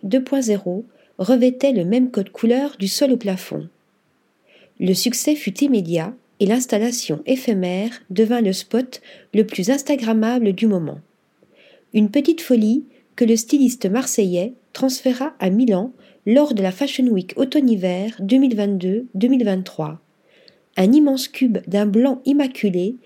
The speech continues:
qui trônait dans la cour du Palazzo Clerici abritait le distributeur déjà iconique, mettant cette fois en vente le sac Vague et quelques Bambino qui étaient tous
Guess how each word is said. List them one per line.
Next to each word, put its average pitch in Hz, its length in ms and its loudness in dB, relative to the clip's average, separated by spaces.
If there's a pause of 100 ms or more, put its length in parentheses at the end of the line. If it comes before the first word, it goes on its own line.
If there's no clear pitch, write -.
(200)
qui 240 120 0
trônait 285 380 0
dans 247 120 2
la 196 120 2
cour 254 380 0
du 180 100 -6
Palazzo 202 680 -2
Clerici 262 640 -4 (400)
abritait 262 440 2
le 233 120 2
distributeur 220 800 -2
déjà 208 420 0
iconique, 233 640 0 (320)
mettant 247 300 2
cette 262 220 -2
fois - 280 -4
en 226 120 2
vente 269 460 -4
le 208 120 0
sac 277 480 -6
Vague 185 520 -2 (340)
et 220 140 2
quelques 294 540 0
Bambino 220 720 2 (300)
qui - 160 0
étaient 226 200 4
tous 311 380 -4